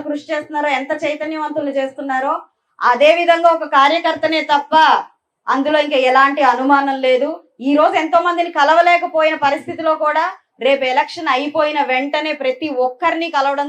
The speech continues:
జరుగుతుందండి. ప్రతి ఒక్క సమస్య మీద దృష్టి పెట్టి పరిష్కార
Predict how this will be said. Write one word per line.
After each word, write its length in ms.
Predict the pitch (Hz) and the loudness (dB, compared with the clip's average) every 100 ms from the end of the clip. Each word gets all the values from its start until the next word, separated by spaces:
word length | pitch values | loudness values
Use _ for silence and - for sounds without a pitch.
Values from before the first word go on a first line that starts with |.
| 254 | -6
జరుగుతుందండి. 560 | 254 254 254 247 254 269 | -6 -8 -12 -10 -10 -8
ప్రతి 200 | 240 254 254 | -8 -6 -6
ఒక్క 120 | 254 254 | -6 -6
సమస్య 320 | 254 269 330 302 | -4 -4 -6 -6
మీద 120 | 294 247 | -6 -6
దృష్టి 260 | 254 294 285 | -10 -12 -8
పెట్టి 260 | 262 294 320 330 _ _ 247 | -8 -8 -14 -16 _ _ 0
పరిష్కార 460 | 254 294 349 320 | 0 -2 0 0